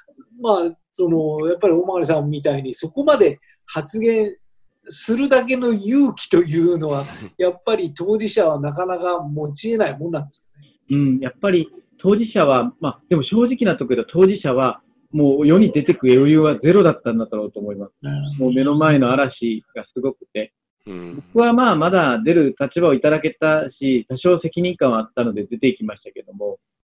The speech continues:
Speaker 2: それでもかなり無理していった気がします。つまり、
Speaker 1: なるほどね。
Speaker 2: 行けなくていいんだったら行きたくなかった。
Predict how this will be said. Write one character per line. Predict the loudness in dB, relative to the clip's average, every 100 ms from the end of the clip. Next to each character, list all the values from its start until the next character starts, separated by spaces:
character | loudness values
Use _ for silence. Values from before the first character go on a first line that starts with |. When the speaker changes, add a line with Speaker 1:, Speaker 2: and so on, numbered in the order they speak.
| 0
Speaker 2:
そ | 4
れ | 6
で | 4
も | 2
か | 2 2
な |
り | 4 2 0 -8 _ _ _ _ -8
無 | 0
理 | 0
し | 0
て | -2
い | -4
っ | -2
た | -6
気 | -2
が | -4
し | -2
ま | -6 -8
す。 | -14 -4
つ |
ま | 0
り、 | 0 -2
Speaker 1:
な | -6
る | -4
ほ |
ど | -6
ね。 | -6 -10 -10
Speaker 2:
行 | -2
け | 2
な | 2 -2 -4 -4
く | -2
て | -2
い |
い |
ん | 0
だ |
っ | 0
た |
ら | -2
行 | -4
き |
た | -2
く | -2
な | -4
か | -6
っ | -10
た。 | -12